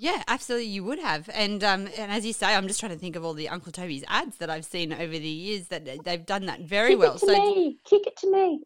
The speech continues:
Speaker 1: <laughs> Yes, that one. <laughs>
Speaker 2: That Vita Brits ad.
Speaker 1: <laughs> Yeah, it was. Oh my goodness, yes. And that's the, the kind of work that you, that you were doing. So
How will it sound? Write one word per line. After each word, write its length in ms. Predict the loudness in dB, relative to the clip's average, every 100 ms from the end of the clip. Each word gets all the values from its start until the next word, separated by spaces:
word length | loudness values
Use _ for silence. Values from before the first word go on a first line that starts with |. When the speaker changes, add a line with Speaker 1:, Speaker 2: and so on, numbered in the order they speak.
| 2
Speaker 1:
<laughs> 380 | 6 6 4 -4 2 4 4 4 2 4
Yes, 200 | -2 0
that 200 | -6 -6
one. 360 | -6 -10 -12 -20 -14
<laughs> 460 | -14 -8 -6 0 6
Speaker 2:
That 180 | 8 12
Vita 240 | 12 12
Brits 280 | 8 8 8
ad. 220 | 8 6 -4
Speaker 1:
<laughs> 40 | 0 4 4 4 0 2
Yeah, 100 | -2 -2 -4 -6 -6 -4
it 160 | 0
was. 240 | 2 2 0 -4 -2
Oh 100 | -2
my 120 | -2
goodness, 460 | -4 -4 -4 -2
yes. 240 | 2 2 2
And 340 | -2 -2 0
that's 280 | -2 -2 -4
the, 240 | -2 0
the 120 | 0 -2
kind 280 | 0 0
of 100 | -2 -2
work 180 | -4
that 160 | -4 -8
you, 260 | -6 -6 -6 -8
that 160 | -8 -6
you 120 | -6
were 80 | -6
doing. 340 | -2 0 0
So 160 | 0